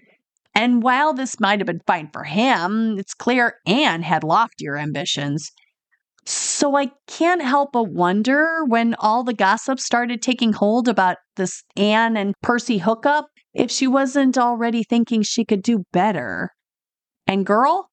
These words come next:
that is totally fair. For Mary, Anne was ideal. The best case scenario. Anne could hold her place in Henry's bed until she was able to recover from that whole pregnancy thing, when Mary would be able to resume her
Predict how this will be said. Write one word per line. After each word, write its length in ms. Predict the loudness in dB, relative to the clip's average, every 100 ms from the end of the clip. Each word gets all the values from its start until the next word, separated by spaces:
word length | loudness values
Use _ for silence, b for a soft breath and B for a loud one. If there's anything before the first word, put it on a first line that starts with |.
| 0
that 220 | 2 0
is 180 | -4 -6
totally 380 | 0 2 2
fair. 400 | 0 0 -2 -4 -10 _ _ _ _ _ _ _ _ _ _ _ _ _ _ _ _ _ _ _ -4
For 120 | 0
Mary, 540 | 4 4 2 2 0 2
Anne 420 | 2 2 2 0 -2
was 160 | 0 2
ideal. 680 | 0 -2 -4 -4 -4 -10 -16 _ _ _ -4
The 180 | -4 -4 _ _ -2
best 340 | -2 -2 -10
case 240 | -2 -2
scenario. 640 | 0 0 2 0 0 -2 -6 _ _ _ _ b _ -2
Anne 360 | 2 2 0
could 160 | -2 -2
hold 240 | 0 0
her 100 | 0
place 400 | 0 -2 -2 0
in 80 | 0
Henry's 420 | 2 2 2 2
bed 440 | 0 -2 0 -4 -2
until 340 | -2 0 0
she 160 | 0 0
was 160 | 2
able 240 | 0 0 0
to 120 | 0
recover 460 | 0 0 0 0
from 160 | -2 0
that 140 | 0
whole 180 | 0 -2 -2
pregnancy 540 | -2 -2 -4 -4 -4
thing, 360 | -2 0 2 0 -4 _ _
when 200 | -4 0
Mary 240 | 0 2 2
would 180 | 0
be 120 | 0 2
able 160 | 2
to 100 | 0
resume 380 | -2 0 0 2
her 180 | 2